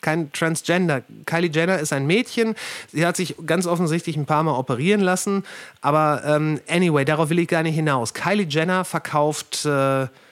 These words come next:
ihr, oder hat ihre eigene, hier, wie heißt es, Make-up-Linie. So. Und wenn man sich so umguckt, liegt sie gerne am Pool rum.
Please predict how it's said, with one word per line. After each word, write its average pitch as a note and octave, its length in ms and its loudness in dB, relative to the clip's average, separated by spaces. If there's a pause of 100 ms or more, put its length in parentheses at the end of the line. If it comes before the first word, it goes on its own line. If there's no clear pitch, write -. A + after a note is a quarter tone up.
(460)
ihr, C3+ 160 -6
oder C#3 180 0
hat D#3+ 180 -4
ihre C#3+ 280 0
eigene, D3 320 0
hier, C#3 240 -2
wie C3+ 100 -2
heißt C3 220 0
es, A#2+ 120 -8
Make-up-Linie. A#2 840 -4 (440)
So. A#2+ 280 -2 (300)
Und C#3 180 -4
wenn D#3+ 100 2
man D#3+ 140 2
sich D3+ 380 -4 (500)
so C#3+ 160 -4
umguckt, F#3 420 0 (100)
liegt D#3+ 300 -4
sie D#3+ 100 -2
gerne C#3 280 2
am C3+ 120 -2
Pool C3+ 280 0
rum. F#2 360 -6